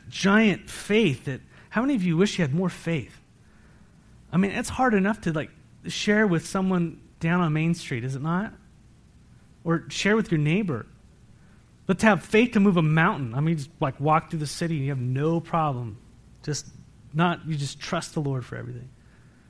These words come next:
Wow, if I had that kind of faith. But I have not love. I'm nothing. Paul's saying, if I don't have that, I'm nothing.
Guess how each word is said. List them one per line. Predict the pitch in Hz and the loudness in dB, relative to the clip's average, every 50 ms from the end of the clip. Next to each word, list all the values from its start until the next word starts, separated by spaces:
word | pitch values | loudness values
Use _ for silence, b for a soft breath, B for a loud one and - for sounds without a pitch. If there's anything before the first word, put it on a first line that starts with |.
| b b b b b b _ _ _ - - - - - - - - - - - - | b b b b b b _ _ _ -20 -20 -20 -20 -20 -20 -20 -20 -20 -18 -10 -8
Wow, | 139 120 113 - - | -6 -6 -6 -10 -14
if | - - | -12 -8
I | 135 | -8
had | 127 113 110 | -6 -6 -4
that | 139 131 - | -6 -6 -6
kind | - - 131 123 | -6 -6 -6 -6
of | 120 | -6
faith. | - - - 117 135 - - - - - - - - - - - - - - - - - - - - - - - - - _ - - - - - | -8 -8 -10 -10 -10 -12 -16 -20 -20 -20 -20 -20 -20 -20 -20 -20 -20 -20 -20 -20 -20 -20 -20 -20 -20 -20 -20 -20 -20 -20 _ -20 -20 -20 -20 -16
But | - 117 | -10 -8
I | 120 143 | -6 -4
have | 160 160 | -4 -2
not | 170 170 170 - 127 | -2 -2 -4 -4 -4
love. | 143 135 117 110 107 - - - - - - - - - _ - - - - - - _ - - - - - - - _ _ - - - - - - - - - _ - - - - - - | -4 -4 -4 -6 -8 -10 -14 -20 -20 -20 -20 -20 -20 -20 _ -20 -20 -20 -20 -20 -20 _ -20 -20 -20 -20 -20 -20 -20 _ _ -20 -20 -20 -20 -20 -20 -20 -20 -20 _ -20 -20 -20 -20 -10 -6
I'm | - 151 160 | -4 -2 0
nothing. | 180 208 233 - - 127 135 139 147 - - - _ _ _ - - - _ - - - - - - _ _ _ _ _ _ _ - - _ - - - - - - - - - - - - b b b b b b b - | 0 -2 -2 -6 -8 -12 -12 -12 -14 -18 -20 -20 _ _ _ -20 -20 -20 _ -20 -20 -20 -20 -20 -20 _ _ _ _ _ _ _ -20 -20 _ -20 -20 -20 -20 -20 -20 -20 -20 -20 -20 -20 -20 b b b b b b b -18
Paul's | - - 143 139 135 - | -10 -6 -6 -4 -4 -4
saying, | - 147 143 139 127 | -4 -2 -2 -2 -2
if | 123 - - | -2 -4 -6
I | 139 | -6
don't | 143 143 139 | -6 -4 -4
have | 147 143 135 107 | -4 -4 -4 -4
that, | 104 101 98 104 | -6 -8 -8 -8
I'm | 104 104 | -6 -6
nothing. | 110 117 113 - - 107 101 101 | -6 -6 -6 -8 -10 -12 -12 -12